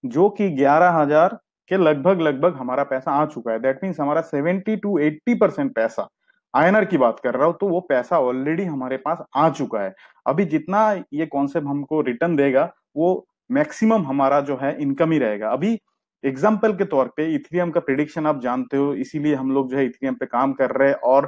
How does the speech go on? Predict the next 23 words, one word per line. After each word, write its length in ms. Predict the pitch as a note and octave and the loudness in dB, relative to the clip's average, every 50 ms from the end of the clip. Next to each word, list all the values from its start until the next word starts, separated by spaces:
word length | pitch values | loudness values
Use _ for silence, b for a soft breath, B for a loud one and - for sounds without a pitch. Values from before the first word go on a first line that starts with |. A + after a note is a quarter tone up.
| B B B B B B B - | B B B B B B B 0
अ, 380 | - B2 C3 C3 C3 C3+ C#3+ C#3 - - - | 2 4 4 6 6 4 4 4 2 -2 -2
कॉइन 280 | - D#3 E3+ F3 F#3+ F#3 | 2 4 4 4 4 4
मार्केट 380 | F3 E3 D#3 - - E3+ D#3 | 2 2 0 -2 -6 -10 -10
कैप 220 | _ - C#3 C3+ - _ - | _ -4 -4 -4 -6 _ -10
के 60 | D#3 | -10
ऊपर 220 | D3 C#3+ - D3 | -6 -6 -6 -6
जितना 300 | B2 A#2+ A#2 - D3+ D#3 | -6 -8 -10 -8 -8 -6
ज्यादा 340 | C#3+ A#2+ A#2+ A#2 B2 D3 D3 | -4 -4 -4 -2 0 2 2
आप, 160 | C3 C3 - - _ B2 | 2 0 -2 -6 _ -18
जितना 340 | A#2 B2 B2 D#3 D#3+ D#3 | -16 -14 -8 -4 -2 -2
कॉइन्स 640 | C3+ - - _ _ _ - C3+ D3 D#3+ E3 D3 - | -2 -4 -8 _ _ _ 0 2 2 2 0 -2 -2
आप 80 | D3+ | -2
देखेंगे, 520 | C3 A#2+ B2+ A#2+ - - B2 A#2+ A#2+ C3+ D3 | -2 -2 -4 -6 -6 -6 -6 -4 -4 -2 -4
हम्म, 520 | D3+ - _ - A#2 A2+ A2+ A2 A#2 A#2 C3 - | -4 -6 _ -12 -10 -10 -8 -8 -8 -10 -10 -14
से-, 300 | _ - D3 C#3 C#3 C#3 | _ -4 -2 -2 -2 -4
सिक्सटी 380 | - - F#3+ F#3 - - A3 | -6 -8 -8 -8 -6 -8 -6
टू 120 | G3+ G3 G#3+ | -4 -4 -2
सेवेंटी 400 | - - D3+ D3+ D#3+ D#3+ E3 E3+ | 0 0 0 0 0 0 -2 -2
परसेंट 320 | D#3+ D#3 - - D#3+ D#3 | -2 -2 -2 -4 -8 -10
सभी 320 | D3 - C#3+ C3+ D3 F#3+ G#3 F3+ - _ _ _ _ _ | -6 -6 -4 0 0 0 0 -2 -6 _ _ _ _ _
कॉइन 340 | - D3 D3+ D#3 E3 E3 D#3 | -2 2 2 2 2 2 0
जो 120 | C#3+ D#3 | 0 0
है 260 | C#3+ C3+ D#3 D#3+ F3 | 0 2 2 2 2